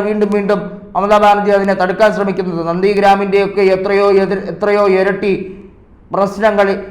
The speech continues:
ഇതിനോടകം തന്നെ കഴിഞ്ഞ പത്ത് പതിനൊന്നര കൊല്ലം കൊണ്ട് മമതാ ബാനർജി ഭരിച്ച് മുടിച്ച് ഉണ്ടാക്കി കഴിഞ്ഞിരിക്കുന്നു. അതുകൊണ്ട് ആ കണക്കൊന്നും നിങ്ങൾ പുറത്തുവിടേണ്ട കാര്യമില്ല. ഇത് പുറത്തുവിട്ടാലും ജനങ്ങൾക്ക് കൃത്യമായി അറിയാം അവരാണ് ഇത് മോണിറ്റർ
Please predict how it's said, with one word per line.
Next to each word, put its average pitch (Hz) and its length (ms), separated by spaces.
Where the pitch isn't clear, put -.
ഇതിനോടകം 202 520
തന്നെ 196 220
കഴിഞ്ഞ 202 320
പത്ത് 185 240
പതിനൊന്നര 214 440
കൊല്ലം 208 340
കൊണ്ട് 196 240
മമതാ 202 320
ബാനർജി 202 280
ഭരിച്ച് 202 380
മുടിച്ച് 196 340
ഉണ്ടാക്കി 196 360
കഴിഞ്ഞിരിക്കുന്നു. 196 580
അതുകൊണ്ട് 185 340
ആ - 20
കണക്കൊന്നും 202 440
നിങ്ങൾ 202 140
പുറത്തുവിടേണ്ട 202 500
കാര്യമില്ല. 196 380
ഇത് 202 160
പുറത്തുവിട്ടാലും 208 680
ജനങ്ങൾക്ക് 208 480
കൃത്യമായി 202 480
അറിയാം 196 260
അവരാണ് 202 420
ഇത് 196 160
മോണിറ്റർ 208 400